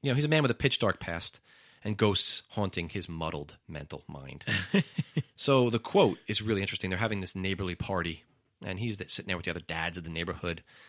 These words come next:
Speaker 1: and they're ha-ha-haing, and they got their drinks, and the one guy passes a newspaper, and obviously the newspaper is alluding to some story that, of course, Jerry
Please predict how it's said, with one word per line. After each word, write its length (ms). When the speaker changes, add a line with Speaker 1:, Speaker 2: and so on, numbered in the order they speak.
Speaker 1:
and 120
they're 120
ha-ha-haing, 1000
and 80
they 80
got 140
their 160
drinks, 560
and 220
the 60
one 140
guy 120
passes 320
a 80
newspaper, 500
and 160
obviously 460
the 100
newspaper 480
is 80
alluding 440
to 280
some 220
story 320
that, 160
of 100
course, 200
Jerry 480